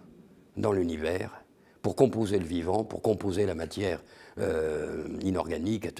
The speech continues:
Et, et, et donc le poème est une imitation en mouvement, dynamique, de la dynamique matérielle qui anime tout l'univers. Euh, c'est pour ça que la forme poétique est en quelque sorte l'algèbre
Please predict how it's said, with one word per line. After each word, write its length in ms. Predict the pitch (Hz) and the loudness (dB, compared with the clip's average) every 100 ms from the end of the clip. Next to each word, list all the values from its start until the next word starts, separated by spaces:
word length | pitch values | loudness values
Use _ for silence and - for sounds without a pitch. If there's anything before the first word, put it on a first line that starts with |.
| - - - - - - - | -12 -12 -18 -16 -16 -12 -6
Et, 340 | 117 110 107 113 | -2 0 0 0
et, 200 | - - - | -2 -10 2
et 160 | 131 | 6
donc 180 | 143 147 | 6 8
le 80 | 147 | 6
poème 220 | 156 175 | 6 4
est 100 | 139 | 6
une 140 | 127 | 8
imitation 640 | 165 202 165 123 - 120 92 156 | 8 8 6 2 2 -2 2 4
en 60 | |
mouvement, 420 | 165 120 98 107 135 | 4 4 0 -2 2
dynamique, 680 | 123 135 107 117 135 - - | 4 4 4 0 -4 -14 -6
de 120 | 101 127 | 4 6
la 120 | 110 | 6
dynamique 680 | 110 98 92 104 - - _ _ _ _ _ - | 4 2 0 -2 -6 -16 _ _ _ _ _ -6
matérielle 720 | 95 92 80 80 82 92 98 - _ _ _ - | -4 0 0 2 0 0 -4 -12 _ _ _ -2
qui 100 | 101 | 0
anime 240 | 92 98 | 2 2
tout 120 | - 85 | 0 -2
l'univers. 640 | 80 71 71 69 - - - _ _ _ _ - - - - - - _ - - 127 | -2 -2 -4 -6 -10 -18 -20 _ _ _ _ -20 -20 -20 -20 -20 -20 _ -20 -6 0
Euh, 400 | 101 87 85 - | 2 4 2 0
c'est 180 | - 160 | 0 0
pour 200 | 147 127 | 0 0
ça 200 | 190 180 | 6 6
que 340 | 180 131 107 - _ _ _ _ _ - | 6 2 2 0 _ _ _ _ _ 2
la 140 | 113 | 2
forme 260 | 131 170 139 | 6 4 4
poétique 380 | 127 113 180 | 2 4 2
est 80 | - | 2
en 80 | 120 | 0
quelque 240 | 123 110 | 0 -2
sorte 220 | 104 160 110 | 0 2 4
l'algèbre 760 | 120 120 98 123 160 156 | 4 4 2 2 2 0